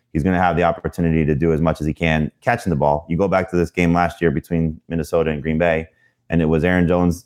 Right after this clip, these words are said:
as a pass catcher. It was A J Dillon as a primary rusher. He had two touchdowns in that game. So different matchup, tougher defense, but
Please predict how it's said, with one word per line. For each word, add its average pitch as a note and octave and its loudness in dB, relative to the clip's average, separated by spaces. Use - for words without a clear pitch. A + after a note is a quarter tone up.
as E2 0
a F2 2
pass - -4
catcher. D#2+ -2
It - -4
was D#2+ 2
A E2+ 2
J E2+ 0
Dillon D#2+ 2
as D2+ -2
a D2+ -6
primary D#2 0
rusher. F2 -2
He E2 -2
had D#2 0
two - -8
touchdowns E2 -2
in D2 -4
that C#2 -8
game. C2+ -14
So D#2 -2
different A#2 2
matchup, G2+ 0
tougher F#2 -2
defense, E2 -2
but - -4